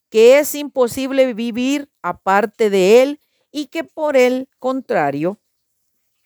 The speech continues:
en Él hay vida eterna. "Tarde y mañana y a mediodía oraré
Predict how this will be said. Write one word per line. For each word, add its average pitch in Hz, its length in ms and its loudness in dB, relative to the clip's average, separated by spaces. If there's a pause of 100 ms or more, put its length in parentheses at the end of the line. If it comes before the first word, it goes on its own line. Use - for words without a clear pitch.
(120)
en 226 200 2
Él 247 240 4
hay 247 220 2
vida 262 580 -2
eterna. 147 680 -4 (760)
"Tarde 233 680 2
y 254 120 -4
mañana 233 760 -6 (260)
y 233 120 2
a 240 100 4
mediodía 233 920 0
oraré 233 600 2